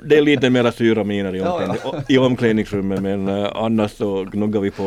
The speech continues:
Speaker 1: helt normalt.
Speaker 2: Ja. <laughs> Men, eh, just sånt här, eh, det är väl också sånt, precis som Johan var inne på, att det har en, en påverkan lite vad som händer i vårt närområde, runt omkring oss och även liksom på den internationella scenen för att kunna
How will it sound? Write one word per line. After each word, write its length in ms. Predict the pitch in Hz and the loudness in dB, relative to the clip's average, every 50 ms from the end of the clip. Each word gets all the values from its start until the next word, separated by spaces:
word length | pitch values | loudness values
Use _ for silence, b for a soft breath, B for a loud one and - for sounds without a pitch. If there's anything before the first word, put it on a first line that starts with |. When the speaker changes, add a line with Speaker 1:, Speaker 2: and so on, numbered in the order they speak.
| 95 | -2
Speaker 1:
helt 140 | 95 95 92 | -2 -2 -4
normalt. 360 | 92 87 87 90 85 82 82 - - 117 | -6 -8 -8 -8 -10 -10 -12 -12 -8 -4
Speaker 2:
Ja. 180 | 104 110 113 - - - | -4 -4 -4 -6 -8 -10
<laughs> 640 | - 123 113 - - - - 120 - - - - 120 - - _ - - - - - - B 247 240 233 240 233 202 160 | -8 -8 -8 -10 -12 -16 -16 -16 -16 -16 -12 -12 -12 -12 -12 _ -20 -20 -18 -18 -16 -12 B -10 -8 -8 -8 -10 -10 -4
Men, 260 | 139 151 165 165 156 - - | 2 2 2 2 2 -4 -4
eh, 360 | 131 139 143 147 143 127 101 143 | -2 0 0 2 0 0 -2 -2
just 200 | 180 190 - - | -4 -4 -4 -6
sånt 320 | 165 156 160 160 139 - | -4 -4 -4 -4 -2 -2
här, 160 | 147 151 143 | 0 0 0
eh, 560 | 135 - - - 135 135 135 135 131 123 127 110 110 - | 0 -2 -4 -4 -2 0 0 0 0 0 -2 -4 -8 -10
det 260 | - 117 117 123 127 | -10 -8 -4 -2 -2
är 60 | 139 | -2
väl 120 | - - 180 | -2 -4 -4
också 140 | 160 135 | -4 -4
sånt, 300 | 120 - 139 131 110 101 _ - | -2 -2 -4 -4 -4 -8 _ -12
precis 280 | 117 117 113 127 117 - | -12 -8 -8 -8 -8 -8
som 160 | 127 117 117 | -8 -6 -4
Johan 280 | 113 113 110 110 110 | -2 -2 0 0 0
var 80 | 110 113 | -2 -4
inne 240 | 127 143 151 139 113 | -4 -4 -6 -8 -8
på, 200 | - 101 95 95 | -6 -6 -6 -6
att 100 | 95 - | -6 -6
det 80 | 110 | -8
har 260 | 98 107 123 156 180 165 | -6 -4 -2 -2 -2 -2
en, 240 | 131 113 101 98 B B B B B B | -2 -6 -6 -10 B B B B B B
en 220 | - 120 123 113 | -4 -4 -4 -4
påverkan 800 | - - 135 123 107 104 90 92 95 87 85 - - - 98 101 | -4 -4 -4 -2 -2 -2 -2 -2 -4 -4 -6 -8 -8 -10 -8 -6
lite 280 | 104 107 104 - 113 107 | -6 -6 -6 -4 -6 -4
vad 200 | 113 113 107 - | -2 -2 -2 -4
som 160 | 113 107 107 | -6 -6 -6
händer 340 | 110 107 107 104 104 104 107 | -6 -6 -4 -4 -4 -4 -4
i 40 | |
vårt 220 | 107 104 104 104 - | -4 -4 -6 -6 -4
närområde, 880 | 113 107 107 104 104 107 107 104 107 107 104 98 95 101 98 101 87 - | -4 -4 -4 -4 -4 -6 -6 -4 -4 -4 -4 -4 -4 -4 -6 -6 -6 -8
runt 380 | - 113 131 135 131 117 - 127 | -4 -2 0 0 0 -2 -4 -6
omkring 440 | 120 117 113 120 127 120 113 113 110 | -6 -6 -6 -8 -8 -8 -6 -4 -4
oss 160 | 110 107 - | -4 -4 -6
och 220 | - 117 123 131 | -6 -2 0 0
även 280 | 131 127 117 120 117 113 | 0 0 -2 -4 -6 -8
liksom 280 | 117 117 - 120 110 | -10 -10 -10 -12 -10
på 100 | - 117 | -10 -8
den 160 | 113 113 113 113 | -6 -6 -6 -6
internationella 760 | 113 110 - 117 113 107 104 - - 113 113 107 101 104 101 | -8 -8 -8 -6 -6 -6 -8 -8 -10 -6 -6 -6 -6 -6 -8
scenen 380 | - 117 127 151 165 - 98 | -8 -8 -8 -8 -8 -10 -12
för 180 | - - 107 104 | -8 -4 -2 -2
att 120 | 107 104 | -2 -2
kunna 260 | - 110 104 98 95 | -4 -6 -6 -6 -6